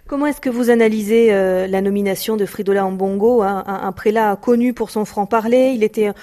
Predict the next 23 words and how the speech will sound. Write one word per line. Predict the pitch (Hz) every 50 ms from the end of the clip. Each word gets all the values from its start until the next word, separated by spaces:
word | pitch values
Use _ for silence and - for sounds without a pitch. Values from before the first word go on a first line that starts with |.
| - - - -
en | - 226
pointe | 214 - 262 262 - - -
dans | 208 226
les | 220 220 220
négociations | 220 196 226 208 - 240 233 220 - 247 233
de | 220
l'accord | 214 214 - 226 220
de | 220 214
la | 214 196
Saint-Sylvestre. | - 226 214 208 - 233 208 202 240 262 285 - - -
Est-ce | 247 240 -
que | - 240
c'est | - - 254 240
un | 233 226
message | 226 220 - - 233 240 247 208
de | 196 214 214
fermeté | 208 - 262 240 233 233 226 233 226 - 220 202 240
qu'a | - - 226 208
adressé | 202 196 190 190 180 - - 220 226
le | 226 214
Saint-Siège | 202 - 202 190 - - 202 208 202
à | 202 196
Kinshasa ? | - 190 180 - 185 175 - - 180